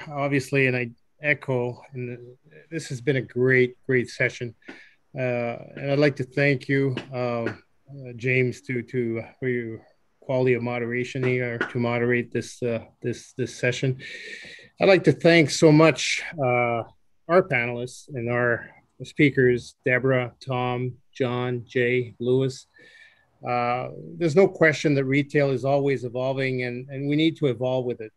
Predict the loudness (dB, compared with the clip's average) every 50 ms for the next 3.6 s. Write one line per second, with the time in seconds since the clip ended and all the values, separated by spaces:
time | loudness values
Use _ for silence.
0 | _ -20 -20 -20 -20 -20 -20 -20 -20 _ _ _ _ _ _ _ _ _ _ _
1 | _ _ _ _ _ _ _ -20 -8 -4 0 2 2 4 4 2 2 2 0 0
2 | 0 -2 0 0 0 0 0 -2 -2 -4 -4 -6 -6 -4 -2 -2 -2 -2 -2 -2
3 | -4 -4 -4 -2 -2 -2 -2 -2 -2 -4 -6 -6